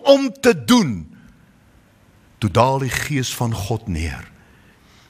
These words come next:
En die heerlikheid en teenwoordigheid van God was so erg, so wonderbaarlik,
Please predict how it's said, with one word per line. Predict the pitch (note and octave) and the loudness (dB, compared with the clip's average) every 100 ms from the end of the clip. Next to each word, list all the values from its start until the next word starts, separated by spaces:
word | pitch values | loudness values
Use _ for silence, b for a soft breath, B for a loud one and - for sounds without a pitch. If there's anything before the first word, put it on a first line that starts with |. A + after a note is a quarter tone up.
| _ | _
En | F#2+ | -6
die | F#2+ | -2
heerlikheid | F#2 D3+ D#3 - C3+ | 0 0 -2 -4 -4
en | B2 | -4
teenwoordigheid | - G#2 F#2 C#3+ C#3+ C3+ | -4 -4 0 0 0 -4
van | - G#2 | -6 -8
God | - C#3+ C#3 | -6 -8 -6
was | F#2+ - - | -6 -6 -6
so | - E3 E3 - - | -4 -4 -6 -12 -6
erg, | C#3 A2+ - - - B B B | -6 -6 -8 -12 -16 B B B
so | - - G3 | -4 0 0
wonderbaarlik, | A2+ B2+ C#3+ C#3+ F#2+ C#3 A2+ - A#2+ G#2+ | 0 0 0 0 0 -2 0 -2 -2 -4